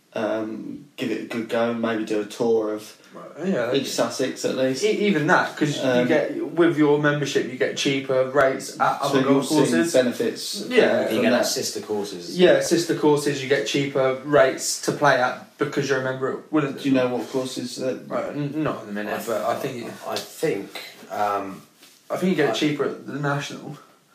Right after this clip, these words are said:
Speaker 3: Yeah,
Speaker 2: I think you get it
Speaker 3: I,
Speaker 2: cheaper at the Royal.
Speaker 3: I know
Speaker 2: Uh,
Speaker 3: Mid Sussex is one.
Speaker 2: okay.
Speaker 3: Um,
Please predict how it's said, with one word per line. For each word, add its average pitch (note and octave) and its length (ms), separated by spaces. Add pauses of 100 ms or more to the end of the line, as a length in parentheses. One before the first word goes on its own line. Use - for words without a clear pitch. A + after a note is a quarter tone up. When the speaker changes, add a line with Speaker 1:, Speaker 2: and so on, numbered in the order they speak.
(140)
Speaker 3:
Yeah, A2+ 300
Speaker 2:
I - 40
think D3+ 140
you C3+ 60
get C3 140
it C3 40
Speaker 3:
I, C3 40
Speaker 2:
cheaper C#3 240
at A#2 120
the C#3 60
Royal. C#3+ 540
Speaker 3:
I A2+ 160
know A#2+ 160
Speaker 2:
Uh, A#2+ 40
Speaker 3:
Mid B2+ 240
Sussex - 480
is G2+ 100
one. A2 320 (320)
Speaker 2:
okay. G2+ 280
Speaker 3:
Um, G2 260